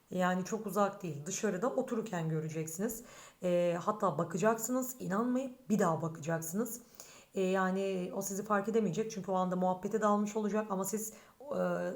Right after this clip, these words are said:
sizi fark etsin diye, e, yüksek sesle konuşacaksınız, kendinizi fark ettirmeye çalışacaksınız. Nedense böyle bir his oluşacak. E, bakın arkadaşlar, bir erkek çok fazla gitmek istiyor.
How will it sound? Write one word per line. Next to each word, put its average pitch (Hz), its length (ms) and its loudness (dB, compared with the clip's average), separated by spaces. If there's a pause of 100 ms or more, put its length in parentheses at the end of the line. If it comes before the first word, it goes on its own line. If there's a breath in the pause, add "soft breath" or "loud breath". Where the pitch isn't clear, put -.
(120)
sizi 202 320 -4
fark 185 320 0
etsin 220 360 -2
diye, 202 320 0 (340 loud breath)
e, 185 100 2
yüksek 185 500 0
sesle 202 360 -2
konuşacaksınız, 190 800 -4
kendinizi 175 480 0
fark 180 300 -2
ettirmeye 185 520 -2
çalışacaksınız. 165 920 -4
Nedense 175 640 0 (280 loud breath)
böyle 185 320 4
bir 247 80 0
his - 260 -4
oluşacak. 156 480 -6 (500 loud breath)
E, 175 280 -2
bakın 254 180 0
arkadaşlar, 175 580 -2 (420 loud breath)
bir 202 280 0
erkek 185 520 0
çok 240 200 -4
fazla 185 360 0
gitmek 170 360 -6
istiyor. 156 360 -6